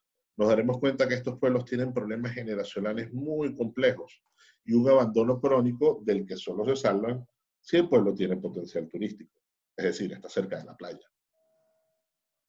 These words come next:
El racismo está tan integrado a los sistemas políticos y sociales latinoamericanos como los está en Europa, como los está en Asia, como los está en Oceanía, y sí, como los está en África.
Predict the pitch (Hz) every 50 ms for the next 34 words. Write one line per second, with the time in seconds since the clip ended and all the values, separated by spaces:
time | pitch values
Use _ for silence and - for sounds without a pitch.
0 | _ _ 117 110 127 123 123 185 185 190 196 190 190 202 190 190 190 180 175 165
1 | 143 135 131 120 131 139 147 147 147 147 147 127 123 117 - - 117 123 135 131
2 | 127 120 107 104 107 104 117 117 120 120 113 113 101 - - 113 113 117 120 117
3 | - 110 98 98 95 98 95 95 95 113 127 120 104 - - _ 104 95 92 87
4 | 82 80 - _ 95 87 85 85 82 90 107 113 - - - - _ _ _ _
5 | _ _ _ _ _ _ _ 95 92 90 85 82 82 - _ 90 82 98 107 107
6 | 107 - - 92 92 92 95 _ _ _ _ _ _ _ _ _ - 87 90 90
7 | - - - - 95 90 101 104 - - 117 110 104 104 104 110 110 107 - _
8 | _ _ _ _ _ _ - - - - 156 143 - - - _ _ _ _ _
9 | 92 82 85 85 82 82 - _ - 85 90 107 110 107 - 80 76 - - -